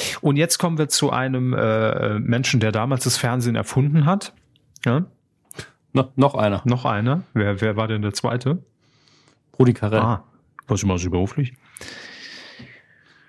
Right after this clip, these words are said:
Speaker 2: Ich mische die Muscheln. Ah, nee, das war ein anderer. Der
Speaker 1: <laughs> Der hat's auch erfunden, ja. Harry Weinfurt. Ja, äh, Frank Elstner. Das ist natürlich der zweite, der damals mit Rudi Carrell das deutsche Fernsehen erfunden hat.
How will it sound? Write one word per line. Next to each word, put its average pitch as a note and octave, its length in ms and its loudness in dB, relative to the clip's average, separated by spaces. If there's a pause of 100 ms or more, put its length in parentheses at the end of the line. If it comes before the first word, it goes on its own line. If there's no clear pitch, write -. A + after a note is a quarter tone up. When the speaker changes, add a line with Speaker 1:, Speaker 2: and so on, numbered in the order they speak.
Speaker 2:
Ich - 100 -4
mische G#2+ 220 6
die A2 100 6
Muscheln. A2+ 360 8
Ah, C3 140 2
nee, A#2 100 2
das G2+ 180 -4
war G2+ 120 4
ein F#2+ 100 2
anderer. F#2 360 2
Der F2+ 100 2
Speaker 1:
<laughs> G2+ 340 -2 (600)
Der G#2+ 100 2
hat's B2+ 160 -2
auch C3 180 -2
erfunden, - 420 -2
ja. - 180 -8 (1200)
Harry G#2 300 -2
Weinfurt. - 480 -6 (800)
Ja, D#3+ 240 4
äh, A#2+ 100 2
Frank F#3 340 -2
Elstner. D#3+ 600 0 (140)
Das E3 180 2
ist E3+ 120 -2
natürlich D#3 320 2
der C3 140 2
zweite, C#3+ 380 0
der A2 140 2
damals G#2+ 360 0
mit G#2+ 100 2
Rudi A2 200 4
Carrell G#2+ 200 0
das G#2+ 120 -4
deutsche A2 240 0
Fernsehen G#2+ 340 0
erfunden A2 460 0
hat. D3 220 -2